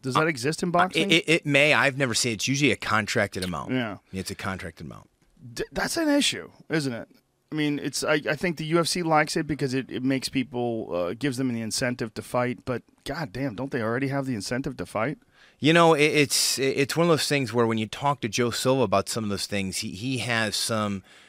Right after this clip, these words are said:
Speaker 2: some very strong ideologies on it since he's been there so long. You know, there's one point where they did finish bonuses for anybody who finished on the card.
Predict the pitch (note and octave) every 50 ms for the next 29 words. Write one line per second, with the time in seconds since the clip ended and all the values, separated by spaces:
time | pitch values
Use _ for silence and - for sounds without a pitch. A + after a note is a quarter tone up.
0 | _ - - - A#2 A2+ G#2+ F#2 F2+ F2+ G2 B2 C3 D3+ D#3+ D#3 D3+ C3+ B2 A#2
1 | A#2 - - - - - B2 B2 C3 C3 A#2+ A2 A2 G#2 G#2 G#2 G#2 A2 A2 G2+
2 | F#2 - G2 E2 F#2+ F2+ E2+ C#2+ C2 - - - - G2 - G#2+ F#2+ - - A#2+
3 | B2 A2+ G2 - - - - A#2+ A2 G#2+ G2+ G2 G2+ G2 F2 D#2+ D2 C2 E2 F#2+
4 | G2 G2 F#2+ F#2+ F#2 - G2+ G2 F#2 E2+ F#2 G2+ A2+ A#2 A2 - - A#2 A2 G#2
5 | - G#2 G2 G2 G2 F2+ - G#2 G2+ F#2+ - - - A#2 A2 G#2+ - - - G2
6 | F#2+ F#2+ F#2+ - - - E2 D2+ - - G2 G2 G2+ G2+ G2 F#2+ F2 - - G#2
7 | G2 G2 - - G2+ F#2+ F#2+ - - - G2 G2 F#2+ F#2+ F2+